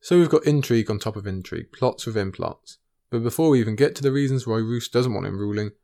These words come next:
we have the story of how Ramsay came to be in the first place, and I'll be straight up, it is not an easy passage to read at all, and that's of us even knowing the basics beforehand. So far in this chapter, Roos has been painted as incredibly smart politically,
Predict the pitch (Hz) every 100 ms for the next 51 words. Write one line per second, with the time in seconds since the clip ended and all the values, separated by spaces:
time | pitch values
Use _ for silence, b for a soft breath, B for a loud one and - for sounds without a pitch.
0 | - 139 147 127 - 113 107 - 131 120
1 | 104 98 95 92 90 - 76 82 - 110
2 | 101 - - - - - 139 175 - 156
3 | 151 147 _ - 85 - 104 120 110 107
4 | 107 104 104 95 98 - 92 90 92 98
5 | - - 101 143 135 117 110 107 113 95
6 | 90 98 101 92 95 107 113 - - -
7 | 113 113 95 - - _ _ - 175 170
8 | 170 156 151 139 151 135 139 127 165 160
9 | - 123 120 113 117 110 101 101 98 -
10 | 110 95 - 120 117 - 110 - - -
11 | 104